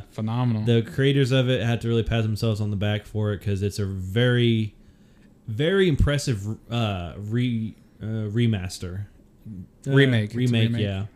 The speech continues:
Speaker 1: Yeah.
Speaker 2: A very impressive remake. Proves a lot on the original. And Mister X is amazing.
Speaker 1: Horrifying.
Speaker 2: He's horrifying.
Speaker 1: <laughs> So good. Twenty is a Nier Automata again. Great game. Give it up. Inside is nineteen.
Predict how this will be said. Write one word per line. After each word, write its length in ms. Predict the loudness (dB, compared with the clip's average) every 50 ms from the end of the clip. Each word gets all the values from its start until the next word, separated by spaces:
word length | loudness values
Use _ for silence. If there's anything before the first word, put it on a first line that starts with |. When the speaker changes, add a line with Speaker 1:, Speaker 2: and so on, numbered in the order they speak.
| -10
Speaker 1:
Yeah. 160 | -8 -8 -4 -4
Speaker 2:
A 60 | -2
very 240 | 0 2 2 2 2
impressive 380 | 4 4 2 2 2 -2 0
remake. 440 | 2 2 2 2 2 -2 -2 -6 -8 -14 -20 -20 -20 -20 -20 _ -20 -20 -6 2
Proves 220 | 4 4 4 4
a 40 | 4
lot 200 | 2 2 2 2
on 140 | 2 2 2
the 60 | 2 2
original. 540 | 2 2 0 2 2 0 2 0 0 -2 -6 -12 -20 -20 -12 -6 -4
And 300 | -2 -2 -2 -2 0 2
Mister 380 | 2 2 2 2 0 0 0 2
X 360 | 2 0 0 -2 -6 -10 -6
is 400 | -2 0 0 0 0 -2 -6 -10 -8
amazing. 800 | -6 -2 0 0 2 2 2 0 0 -2 -4 -8 -10 -10 -12 -10 -8 -8 -4
Speaker 1:
Horrifying. 640 | -2 0 0 2 0 0 -2 -2 -2 -2 -4 -4 0
Speaker 2:
He's 160 | 0 0 4
horrifying. 720 | 8 8 8 10 8 8 6 4 2 -2 -4 -4 -4 -4
Speaker 1:
<laughs> 20 |
So 240 | -2 0 0 0 0
good. 420 | 0 0 0 0 0 -2 -6 -10 -6
Twenty 320 | 0 2 4 6 6 6 6
is 140 | 4 4 4
a 160 | 2 2 2
Nier 260 | 2 2 4 4 4
Automata 320 | 2 2 2 2 2 2 2
again. 320 | 2 0 0 0 0 0
Great 240 | 0 0 -2 -2 -2
game. 300 | -2 -2 0 0 0 0
Give 180 | -2 -4 -4 -4
it 60 | -2
up. 260 | -2 -4 -6 -8 -16 -20 -20 -20 -20 -20 -20 _ -20 _
Inside 720 | 0 2 2 2 2 0 0 0 2 2 0 0 -2 -4 -8 -14 -20 _ _
is 180 | -6 -4 -2 -2
nineteen. 720 | 0 0 0 -2 -2 -4 -2 -2 0 2 2 0 0 -2